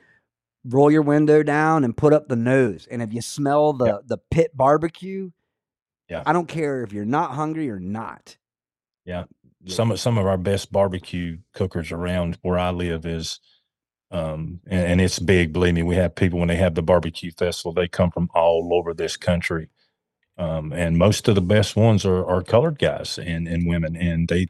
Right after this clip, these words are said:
Speaker 2: you know, it's not, it's a kind of a competition between them, but it's not a competition. But, um, it's, it's some good food, I'm telling you. I'm not just saying it 'cause it's from the South,
Speaker 1: Well,
Speaker 2: but
Speaker 1: no, there's this literally saying, you know, uh,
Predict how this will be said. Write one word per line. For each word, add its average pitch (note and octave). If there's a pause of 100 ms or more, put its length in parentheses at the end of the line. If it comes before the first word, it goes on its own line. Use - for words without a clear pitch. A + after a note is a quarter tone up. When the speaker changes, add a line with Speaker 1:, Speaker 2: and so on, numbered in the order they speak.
(120)
Speaker 2:
you F2+
know, E2
it's F2+
not, F2
it's F2+
a -
kind B2
of F#2+
a E2+
competition -
between E3+
them, D#3+
but D#2+
it's -
not E2
a D#2
competition. -
But, D#2 (840)
um, D#2+
it's, F#2+
it's G#2
some C#3+
good C3+
food, D3
I'm F2+
telling B2
you. D#2+
I'm F2
not F#2+
just G2+
saying G#2+
it F#2
'cause G2+
it's E2
from F#2
the D#2+
South, F#2+
Speaker 1:
Well, G3+
Speaker 2:
but A#3
Speaker 1:
no, G3
there's D3
this E3+
literally E3
saying, F#3
you G#2+
know, B2
uh, A2